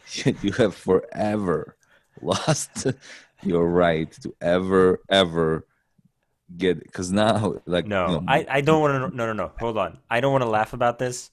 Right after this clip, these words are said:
Speaker 2: until I know for a fact that the, that Real Salt Lake is safe. So
Speaker 1: Yeah, it is
Speaker 2: to all
Speaker 1: that.
Speaker 2: my Supersonic friends out there, I'm not laughing. I, I think it's a terribly, te-, terribly cruel thing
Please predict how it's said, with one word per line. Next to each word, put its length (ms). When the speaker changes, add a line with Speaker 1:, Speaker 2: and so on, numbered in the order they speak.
Speaker 2:
until 480
I 100
know 240
for 260
a 40
fact 420
that 140
the, 300
that 200
Real 220
Salt 220
Lake 180
is 80
safe. 320
So 320
Speaker 1:
Yeah, 240
it 60
is 160
Speaker 2:
to 100
all 100
Speaker 1:
that. 20
Speaker 2:
my 120
Supersonic 600
friends 280
out 140
there, 280
I'm 100
not 180
laughing. 560
I, 340
I 180
think 320
it's 140
a 140
terribly, 600
te-, 420
terribly 640
cruel 380
thing 480